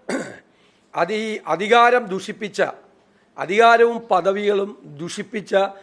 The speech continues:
ഭരണകർത്താക്കളെക്കുറിച്ച് ഒരുപാട് നാടകങ്ങൾ എഴുതിയിട്ടുണ്ട്. അധികാര ദുർമോഹിയും അധികാരം നിലനിർത്തുന്നതിന് വേണ്ടി എന്ത്, എല്ലാ അധാർമികമായ നിലപാടുകളും സ്വീകരിച്ചിട്ടുള്ള മാക്ബത്ത്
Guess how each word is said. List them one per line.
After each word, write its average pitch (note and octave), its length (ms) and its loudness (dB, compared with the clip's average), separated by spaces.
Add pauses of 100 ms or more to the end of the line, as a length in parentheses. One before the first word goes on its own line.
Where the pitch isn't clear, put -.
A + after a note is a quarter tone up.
(240)
ഭരണകർത്താക്കളെക്കുറിച്ച് F3+ 1080 0
ഒരുപാട് D#3 440 -2 (100)
നാടകങ്ങൾ C#3 480 -10
എഴുതിയിട്ടുണ്ട്. - 420 -20 (720)
അധികാര A3 400 4 (680)
ദുർമോഹിയും F#3 640 0 (720)
അധികാരം A3+ 520 4
നിലനിർത്തുന്നതിന് G3+ 640 2
വേണ്ടി F#3+ 240 -4 (160)
എന്ത്, F#3 220 -10 (120)
എല്ലാ G3+ 260 4 (300)
അധാർമികമായ G#3 800 2 (520)
നിലപാടുകളും G3 640 4 (100)
സ്വീകരിച്ചിട്ടുള്ള F3+ 680 -4 (500)
മാക്ബത്ത് F#3 580 0